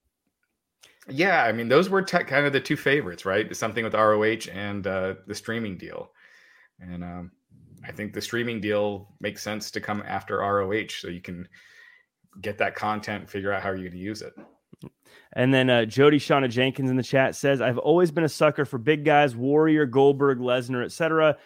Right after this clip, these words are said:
Speaker 2: What I wouldn't give for Brian Cage to interrupt Brock or Braun Breaker match." I think, uh, I think Brian Cage versus Braun Breaker would be a,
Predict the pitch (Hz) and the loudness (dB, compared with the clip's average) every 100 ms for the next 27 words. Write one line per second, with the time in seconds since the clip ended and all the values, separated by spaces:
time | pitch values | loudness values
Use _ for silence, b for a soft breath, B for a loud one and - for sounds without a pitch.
0 | b - 123 147 156 151 135 135 135 123 | b 0 4 6 4 2 2 2 2 -4
1 | 104 123 135 143 - 120 123 107 117 110 | -2 -2 0 -2 -4 -4 -4 -6 -8 -4
2 | 113 113 95 95 107 120 131 127 98 104 | -2 -2 -2 -8 -6 -4 -4 -6 -10 -10
3 | 101 113 120 113 98 110 123 110 98 92 | -8 -6 -4 -6 -8 -8 -6 -6 -8 -8
4 | 90 - - _ _ _ _ _ - 226 | -12 -18 -20 _ _ _ _ _ -2 0
5 | - 208 147 135 113 104 - 151 135 110 | 2 2 4 4 4 2 0 0 0 -2
6 | 127 120 117 117 117 110 107 - 113 104 | -2 0 -2 -4 -4 -4 -6 -4 -4 -4
7 | 90 101 107 98 90 95 92 92 87 | -4 -6 -6 -8 -10 -10 -10 -10 -12